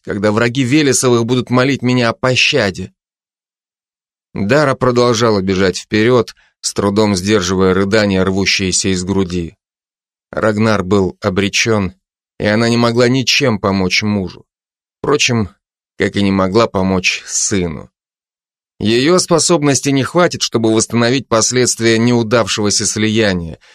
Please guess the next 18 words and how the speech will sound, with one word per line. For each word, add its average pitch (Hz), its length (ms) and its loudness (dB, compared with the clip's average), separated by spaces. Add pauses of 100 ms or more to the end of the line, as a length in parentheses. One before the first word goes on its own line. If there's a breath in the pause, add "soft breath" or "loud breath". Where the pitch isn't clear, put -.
(160 soft breath)
Это - 200 -4
не 131 120 0
сможет 117 420 0
сделать 110 420 0
ни 120 320 0
один 107 540 -2
целитель 95 640 -4
в - 20 -4
мире. 90 460 -4 (720)
Оставалось 170 560 2
только 143 320 2
ждать, 165 340 2
когда 117 300 0
в 110 60 0
Викторе 120 540 0
пробудится 113 800 -2
кровь 113 440 0
Велесовых. 101 840 -2